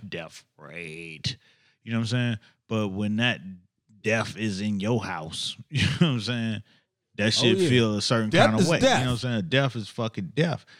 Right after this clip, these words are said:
Speaker 1: And then everybody is sitting here
Speaker 2: Mm-hmm.
Speaker 1: not knowing and just waiting for it to infiltrate their scenario. You, so for, you know what I'm saying, for the insenf-,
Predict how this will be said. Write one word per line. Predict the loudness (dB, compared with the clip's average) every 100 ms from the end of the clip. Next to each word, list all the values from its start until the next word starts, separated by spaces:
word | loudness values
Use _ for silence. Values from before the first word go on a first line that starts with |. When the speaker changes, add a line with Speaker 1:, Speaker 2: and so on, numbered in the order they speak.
| _ _
Speaker 1:
And | -4 0
then | 0
everybody | 2 4 6 4 2 0 2 0
is | -2
sitting | 0 0 2
here | 2 2
Speaker 2:
Mm-hmm. | 0 -6 -10 -14 -8
Speaker 1:
not | -2 -2 0
knowing | 2 2 4 4 0 -2 _ _ _
and | -6 -4 -4 -4
just | -4 -6
waiting | -4 0 0 -2
for | -2 0 0
it | -2
to | -4
infiltrate | 0 0 0 -6 -2 -2 0
their | 0 0
scenario. | 0 -2 -2 -2 -2 -2 -2 -4 -10 _ _ _
You, | -6 -4
so | -2 -2 0 -2 -6 _ _ _ _ _ _ _
for, | 0 4 4 4 2
you | 0 0
know | 0
what |
I'm | -2
saying, | -2 -2 0 0 0 -4
for | -4 -2
the | 0 0
insenf-, | -2 0 2 2 -2 -6